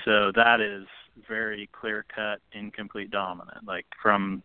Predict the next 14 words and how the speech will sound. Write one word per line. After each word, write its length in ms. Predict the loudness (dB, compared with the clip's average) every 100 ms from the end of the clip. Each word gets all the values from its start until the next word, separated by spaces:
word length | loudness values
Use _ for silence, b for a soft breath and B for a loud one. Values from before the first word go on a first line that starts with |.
| -6
if 140 | 2
you're 140 | 6 6
gonna 160 | 6
talk 300 | 4 4 4
to 80 | -2 -8
someone 280 | -6 -4 -6
who's 160 | -8
a 80 | -10
geneticist, 640 | -10 -4 -2 -2 -6 -10 -10 -12
you 180 | -10 -8
explain 480 | -8 -10 -4 0 0 -2
to 60 |
them 300 | -6 -4 -4
what's 240 | -4 -4